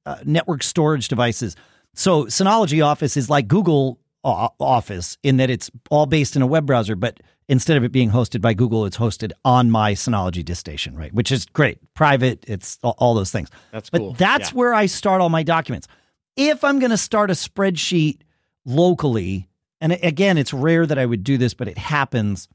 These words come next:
Speaker 1: then I would use Apple's numbers. And that's largely because of, I'm very comfortable in Excel, and obviously all these other things are,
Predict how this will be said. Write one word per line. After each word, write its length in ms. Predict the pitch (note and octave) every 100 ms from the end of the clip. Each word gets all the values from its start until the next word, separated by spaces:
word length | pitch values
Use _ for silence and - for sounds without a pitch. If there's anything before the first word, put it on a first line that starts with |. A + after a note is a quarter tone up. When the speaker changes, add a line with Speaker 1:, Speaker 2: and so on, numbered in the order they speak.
| _ _ _ _ _ _ _
Speaker 1:
then 180 | C3 G3
I 60 | F#3
would 120 | D#3
use 180 | D3+ C#3+
Apple's 340 | C#3+ - G#2
numbers. 460 | A2 A2+ G#2 F2 - - _ _ _ _
And 200 | E3 F3 -
that's 220 | F3+ F3
largely 380 | F#3 C4+ A#3+ A#3+
because 420 | E3+ D#3+ E3+ C#3+ - _ _ _
of, 320 | E3 D3 B2 - _
I'm 200 | D3+ D#3+
very 240 | D3 G3 B3
comfortable 440 | D#3 D3+ C3 G#2+
in 60 | F2
Excel, 460 | - C#3+ C3 A#2
and 160 | A#2+ G#2
obviously 380 | G#2+ G#2 G#2 G2+
all 100 | F#2
these 160 | F#2+ G#2
other 140 | G#2
things 300 | F#2+ G#2 F2
are, 120 | E2+